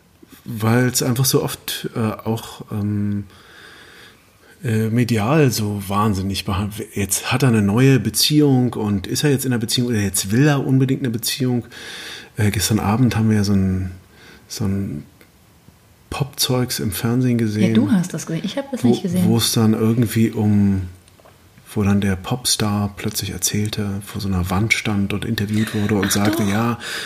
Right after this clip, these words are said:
Speaker 1: und
Speaker 2: Ja,
Speaker 1: ich will so
Speaker 2: ach so,
Speaker 1: gerne eine
Speaker 2: doch.
Speaker 1: Beziehung und ich habe keine
Speaker 2: Ja,
Speaker 1: Beziehung.
Speaker 2: jetzt weiß ich's.
Speaker 1: Und vielleicht hängt das
Speaker 2: Mhm.
Speaker 1: irgendwie mit meiner Mutter zusammen oder mit meinen Eltern."
Speaker 2: Hat er das
Speaker 1: oder
Speaker 2: gesagt?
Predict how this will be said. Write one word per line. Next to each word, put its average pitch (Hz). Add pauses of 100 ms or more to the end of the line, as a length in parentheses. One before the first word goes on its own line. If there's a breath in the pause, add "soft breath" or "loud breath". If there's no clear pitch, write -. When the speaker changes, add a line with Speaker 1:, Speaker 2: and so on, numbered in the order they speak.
(120 loud breath)
Speaker 1:
und -
Speaker 2:
Ja, -
Speaker 1:
ich 95
will 117
so -
Speaker 2:
ach -
so, -
Speaker 1:
gerne 110
eine 107
Speaker 2:
doch. -
Speaker 1:
Beziehung 135
und 101
ich 107
habe 117
keine 120
Speaker 2:
Ja, 104
Speaker 1:
Beziehung. 123
Speaker 2:
jetzt 117
weiß 208 (100)
ich's. -
Speaker 1:
Und 95
vielleicht 101
hängt 107
das 113
Speaker 2:
Mhm. 95
Speaker 1:
irgendwie 107
mit 104
meiner 98
Mutter 107
zusammen 113
oder 110
mit 123
meinen 117
Eltern." 107
Speaker 2:
Hat 226
er 226
das 220
Speaker 1:
oder 220
Speaker 2:
gesagt? 240